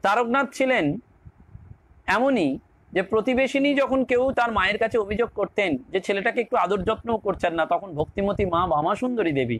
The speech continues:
বলতেন, "তার ছেলে আমার নয়, তিনি দয়া করে দিয়েছেন, তিনিই দেখবেন।" That is, দেখুন, এই যে বাবা মা, এই বাবা মার অ্যাটিটিউডই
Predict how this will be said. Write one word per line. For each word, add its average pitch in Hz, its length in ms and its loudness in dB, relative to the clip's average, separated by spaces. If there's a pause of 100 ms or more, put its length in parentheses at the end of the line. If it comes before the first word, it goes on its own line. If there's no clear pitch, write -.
(960)
বলতেন, 175 460 0 (560)
"তার 233 180 2 (100)
ছেলে 185 240 0
আমার 190 320 0
নয়, 160 220 0
তিনি 196 260 0
দয়া 160 260 2
করে 165 220 -2
দিয়েছেন, 135 380 -8
তিনিই 143 340 -14
দেখবেন।" 113 440 -4 (240)
That 170 160 0
is, 170 160 -2
দেখুন, 156 320 -2 (840)
এই 170 80 0
যে 208 80 0
বাবা 147 420 0
মা, 185 380 0 (960)
এই 185 100 2
বাবা 160 320 0
মার 226 180 0 (160)
অ্যাটিটিউডই 180 920 0